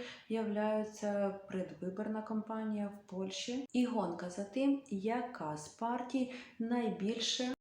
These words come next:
захищає національні інтереси.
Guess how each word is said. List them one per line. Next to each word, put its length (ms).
захищає 760
національні 800
інтереси. 640